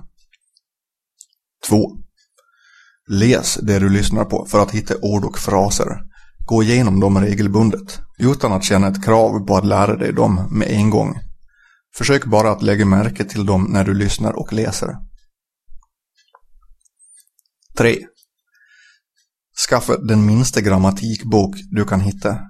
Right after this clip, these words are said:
som beskriver språket på ditt eget modersmål. Ögna igenom den då och då, skumma, utan att känna att du måste förstå eller minnas allt. Tids nog faller bitarna på plats.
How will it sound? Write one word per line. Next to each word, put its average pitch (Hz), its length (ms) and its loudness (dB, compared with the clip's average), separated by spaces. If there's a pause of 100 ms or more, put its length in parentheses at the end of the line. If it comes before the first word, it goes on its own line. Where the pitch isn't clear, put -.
(160)
som 127 180 -2
beskriver 123 500 2
språket 107 460 -2 (240)
på 117 80 -4
ditt 101 160 -4
eget 107 360 -2
modersmål. 104 680 0 (1120)
Ögna 117 360 4
igenom 117 460 2
den 101 340 0
då 107 180 2
och 110 80 0
då, 104 320 0 (300)
skumma, 110 640 0 (240)
utan 135 340 0
att 101 120 -2
känna 101 280 2
att 98 120 -4
du 107 80 -2
måste 98 300 0
förstå 113 500 -2
eller 98 200 0
minnas 98 540 0
allt. 113 460 -4 (1300)
Tids 127 340 -4
nog 104 260 4
faller 107 260 0
bitarna 107 460 -2
på 98 120 -8
plats. - 380 -4